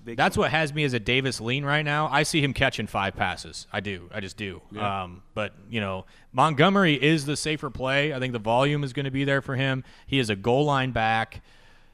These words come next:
Speaker 2: That, that is, is gonna be an ultimate game time decision for me. And Greg, you know this better than anybody. You, you make one wrong move, it can cost you a week. So
Speaker 3: Over.
Speaker 2: we'll see.
Speaker 1: Greg put his waiver wire guy in and got thirty point nine.
Speaker 2: Yeah.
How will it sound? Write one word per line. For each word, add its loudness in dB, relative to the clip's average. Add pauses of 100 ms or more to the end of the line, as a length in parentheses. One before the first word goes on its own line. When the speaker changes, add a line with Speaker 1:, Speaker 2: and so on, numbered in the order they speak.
(140)
Speaker 2:
That, 2
that 4
is, 2
is 0
gonna -2
be 0
an 0
ultimate -4
game -2
time 0
decision -4
for -10
me. -6
And -6
Greg, 4
you 2
know 4
this 2
better 2
than 0
anybody. -4
You, -8 (240)
you -4
make 2
one 0
wrong 2
move, 2
it -2
can -4
cost 2
you 4
a 0
week. 0
So -4 (160)
Speaker 3:
Over. -6 (280)
Speaker 2:
we'll -4
see. 0 (580)
Speaker 1:
Greg 2
put 0
his -2
waiver -4
wire 0
guy -2
in -4
and -8
got -4
thirty 2
point 2
nine. 6
Speaker 2:
Yeah. 2